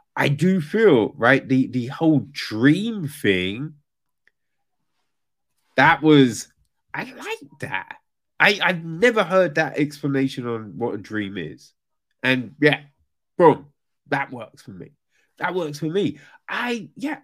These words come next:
I liked this Doctor Strange. Now, there were certain bits, right? Like, they throw in,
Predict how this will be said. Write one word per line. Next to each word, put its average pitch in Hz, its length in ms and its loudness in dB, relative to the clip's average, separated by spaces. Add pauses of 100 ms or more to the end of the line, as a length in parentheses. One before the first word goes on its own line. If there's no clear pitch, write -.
I 277 220 -8
liked 214 720 -10 (420)
this 143 220 -4
Doctor 147 320 -10
Strange. 180 480 -12 (260)
Now, 202 280 2 (880)
there 139 180 4
were 202 300 4
certain 151 420 -2
bits, - 540 -12
right? 120 260 -4
Like, 127 300 -4
they 123 160 -4
throw 143 560 -2 (100)
in, 123 1600 -6